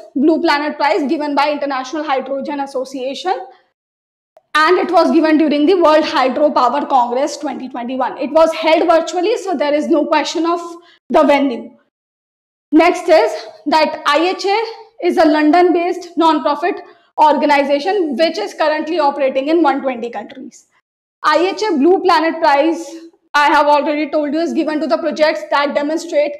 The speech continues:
excellence in sustainable development. Now, Hydropower Sustainability Assessment Protocol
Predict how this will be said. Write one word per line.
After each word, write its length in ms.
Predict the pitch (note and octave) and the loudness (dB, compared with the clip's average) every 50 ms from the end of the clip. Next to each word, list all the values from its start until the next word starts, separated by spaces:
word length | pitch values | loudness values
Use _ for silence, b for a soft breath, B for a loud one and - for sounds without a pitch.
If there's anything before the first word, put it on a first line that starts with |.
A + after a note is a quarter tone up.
| B B B B B B - | B B B B B B -2
excellence 500 | E4 D#4+ - - F#4+ G4 F#4 F4 E4+ F#4 | -2 -2 -2 -2 0 0 2 2 2 0
in 180 | F#4 G#4 A4+ | 0 -2 -2
sustainable 600 | - G#4+ D4+ D4+ - - F4 D#4 C4+ B3+ D4+ G#4 | -2 -2 -4 -4 -4 -2 -2 0 2 2 2 2
development. 640 | A4 G#4+ E4+ B3+ A3 A3+ G#3+ - - - - - - _ _ _ _ _ _ _ _ _ _ _ _ _ _ | 2 0 0 -2 -2 -6 -10 -12 -18 -20 -20 -20 -20 _ _ _ _ _ _ _ _ _ _ _ _ _ _
Now, 680 | C#4+ D4 E4+ E4+ E4 D4 C4 C4+ - - - - - - _ _ _ _ _ _ _ _ _ - | 4 6 6 6 6 6 4 4 2 -2 -8 -14 -18 -20 _ _ _ _ _ _ _ _ _ 0
Hydropower 640 | - D4 D4+ C#4+ D4+ G4 G#4 F#4+ G4+ F4 E4+ F4+ | 2 2 2 2 2 0 0 2 2 2 2 0
Sustainability 840 | - - - D#4 D#4+ - F4 D#4+ D#4+ D#4 C4+ D#4 E4 E4+ - - - - | 0 0 -2 -2 -2 0 0 0 2 2 2 0 0 0 -2 -4 -6 -4
Assessment 680 | C#4+ D#4+ D#4+ E4 D#4 - - - D#4+ D#4+ E4+ C#4+ - - | -4 -2 0 0 -2 0 0 0 2 2 2 0 0 -2
Protocol 760 | - D#4+ D4 C#4+ - D#4 - - D#4 D4+ C#4+ B3 A3 - | 0 0 2 2 0 -2 0 2 4 4 4 2 0 -4